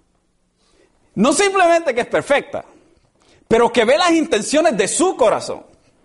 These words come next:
No simplemente que ve las intenciones de su corazón, pero que ve las intenciones que usted va a tener en su corazón.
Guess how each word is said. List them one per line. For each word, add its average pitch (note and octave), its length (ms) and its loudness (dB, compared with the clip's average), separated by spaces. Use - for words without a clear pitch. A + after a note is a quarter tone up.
No F#3+ 160 0
simplemente D#4 640 0
que G#3+ 120 -2
ve G#3 100 -2
las F#3 180 -2
intenciones D#3 440 -2
de C3 100 0
su A#2+ 140 -8
corazón, G#2+ 580 -4
pero B3 240 2
que A#3+ 140 0
ve D4 140 2
las E4+ 160 2
intenciones D4 920 0
que A#3 140 2
usted G#3+ 520 0
va D#4+ 380 2
a A#3 100 -4
tener C4 500 2
en A#3+ 100 -6
su G4 260 -2
corazón. C#3 600 -2